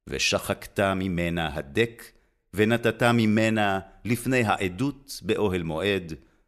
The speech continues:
אשר יוועד לך שמה, קודש קודשים תהיה לכם. והקטורת אשר תעשה, במתכונתה לא תעשו לכם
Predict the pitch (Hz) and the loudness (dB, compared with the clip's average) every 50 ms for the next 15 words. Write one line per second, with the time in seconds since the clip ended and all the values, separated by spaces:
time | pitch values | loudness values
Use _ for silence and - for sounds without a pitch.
0 | _ _ _ - 92 - - - 101 98 92 - 113 107 92 92 90 87 90 110 | _ _ _ -4 -2 0 0 2 0 0 0 0 -2 -2 0 2 2 4 4 4
1 | 123 127 120 95 92 92 98 90 - - 90 87 82 - - - 98 101 92 82 | 2 2 0 -2 -2 -2 -2 0 0 0 -2 0 0 0 0 2 2 2 0 -2
2 | 76 71 65 - - - - - _ _ _ _ _ _ _ _ _ _ - 90 | -4 -6 -8 -10 -14 -20 -20 -20 _ _ _ _ _ _ _ _ _ _ -2 0
3 | 101 107 95 95 85 - - - 92 92 87 85 82 - - - 87 73 67 60 | 2 2 2 0 -2 -4 -4 -6 -6 -4 -4 -4 -4 -2 -2 -4 -4 -4 -6 -8
4 | 57 - - _ _ - - 90 82 71 67 64 62 62 62 - - 60 58 57 | -12 -14 -18 _ _ -12 -10 -8 -8 -8 -8 -8 -8 -10 -10 -12 -12 -12 -10 -10
5 | 53 - - - - - _ _ _ _ _ _ _ - 95 117 135 143 - 147 | -12 -16 -18 -20 -20 -20 _ _ _ _ _ _ _ -2 0 0 0 0 0 -2
6 | 131 - 160 151 135 131 110 - - 104 - - 117 107 101 - - 87 87 87 | -2 0 2 2 2 2 0 0 0 0 2 4 4 4 4 2 0 0 0 0
7 | - - - 117 117 113 107 104 92 - - - - _ - - 98 117 110 113 | -2 -2 2 4 6 6 6 6 4 2 -4 -14 -20 _ -6 0 2 2 4 2
8 | 113 117 - - 123 120 117 - - 127 123 117 107 101 95 82 - - 101 107 | 0 -2 -2 -2 0 0 0 2 2 2 2 4 2 0 -2 -4 -2 2 4 4
9 | 104 101 92 - 95 87 85 85 - - 90 82 78 73 - - 82 80 76 73 | 4 4 4 2 2 2 2 0 -2 -2 -2 -2 -2 -2 -2 0 0 0 0 -2
10 | 71 | -6